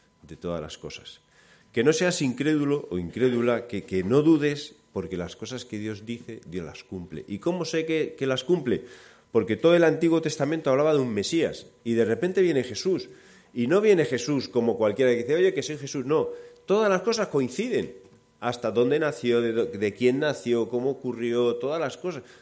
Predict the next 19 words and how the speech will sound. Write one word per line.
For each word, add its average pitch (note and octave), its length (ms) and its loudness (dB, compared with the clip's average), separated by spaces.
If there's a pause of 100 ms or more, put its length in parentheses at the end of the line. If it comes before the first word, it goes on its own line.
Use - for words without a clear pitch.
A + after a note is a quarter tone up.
(120)
Todo F#3+ 260 2
coincide, C3 520 -2
todo F#3+ 300 -2
coincide. C#3 640 -6
Es - 220 -12
mucha D#2+ 400 -8
coincidencia D#2+ 600 -10 (440)
para E2+ 160 -8
ser F2 200 -12
coincidencia. G2 580 -10 (540)
Todo A2+ 280 -4
planeado F#2 600 -8 (160)
por C#2+ 140 -16
Dios. - 340 -20 (580)
Un F2 140 -12
Dios A#2+ 340 -8 (240)
de C2 120 -18
control. C2+ 380 -20 (1500)
Oramos. G#2+ 500 -4